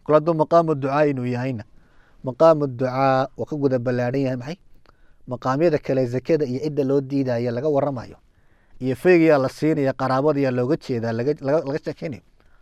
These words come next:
Waa ka guda ballaariyay. Wa aalihi iyo aalkiisa ha noqoto korkeeda afnaani dawxati sharaf.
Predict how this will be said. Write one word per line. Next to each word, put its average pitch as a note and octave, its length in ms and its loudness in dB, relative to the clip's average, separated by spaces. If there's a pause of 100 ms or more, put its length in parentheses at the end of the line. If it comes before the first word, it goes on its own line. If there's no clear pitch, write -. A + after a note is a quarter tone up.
(240)
Waa B2 120 -2
ka D#3 140 -2
guda B2+ 240 0
ballaariyay. G2+ 560 -8 (840)
Wa F3+ 140 6 (100)
aalihi G3+ 340 6
iyo F3+ 280 2
aalkiisa F3+ 580 2 (960)
ha E3+ 120 4
noqoto D#3+ 380 4
korkeeda E3 540 2
afnaani D3+ 540 -2
dawxati C3 580 -6
sharaf. F#2+ 320 -12